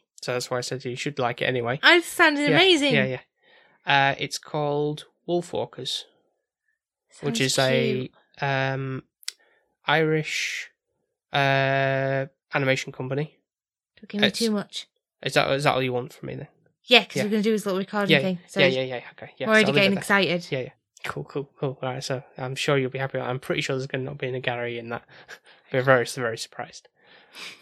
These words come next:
Speaker 2: Better not be.
Speaker 1: Yeah. So, thank you, everybody, for listening to this episode.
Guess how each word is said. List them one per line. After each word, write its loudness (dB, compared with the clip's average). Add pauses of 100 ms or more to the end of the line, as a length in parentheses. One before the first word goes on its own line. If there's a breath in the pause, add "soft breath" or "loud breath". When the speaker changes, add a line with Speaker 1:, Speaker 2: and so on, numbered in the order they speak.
(300 loud breath)
Speaker 2:
Better -12
not -10
be. -12 (180)
Speaker 1:
Yeah. -8 (1200 soft breath)
So, 2
thank -2
you, 0
everybody, 0 (540)
for -6
listening -2
to -2
this -2
episode. 0